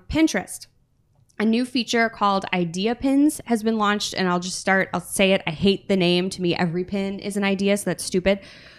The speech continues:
But aside from that, it is a really, really cool tool.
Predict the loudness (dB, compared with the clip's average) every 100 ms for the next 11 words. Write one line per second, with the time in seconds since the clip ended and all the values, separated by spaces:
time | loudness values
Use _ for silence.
0 | -20 _ _ -2 0 2 4 6 6 6
1 | 4 4 4 4 6 6 6 4 2 0
2 | -4 -4 -8 -10